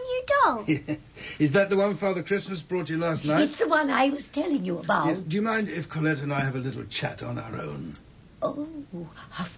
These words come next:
Speaker 3: course not, Inspector. I know how you work. I've read all your cases in Le Temps.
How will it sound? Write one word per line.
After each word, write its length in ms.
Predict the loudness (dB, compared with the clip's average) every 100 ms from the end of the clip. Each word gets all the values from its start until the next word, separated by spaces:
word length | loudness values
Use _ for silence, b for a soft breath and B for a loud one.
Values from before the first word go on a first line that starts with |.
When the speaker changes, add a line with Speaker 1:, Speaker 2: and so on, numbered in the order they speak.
| -16
Speaker 3:
course 640 | -2 2 4 4 0 0
not, 440 | 4 4 4 0 0
Inspector. 920 | 0 -2 0 0 0 0 0 2 0 B B B B
I 240 | -4 0 0
know 220 | 0 -2
how 280 | -2 -2 0
you 180 | 2
work. 720 | 2 4 2 2 -2 -2 0 -2 -2 -6 -18 -8
I've 280 | 0 2 2
read 200 | 4 4
all 180 | 4 4
your 200 | 4 0
cases 720 | 0 0 0 -4 0 2 0 B 2
in 200 | 4 6
Le 80 | 4
Temps. 720 | 0 -2 -2 -2 -2 0 -2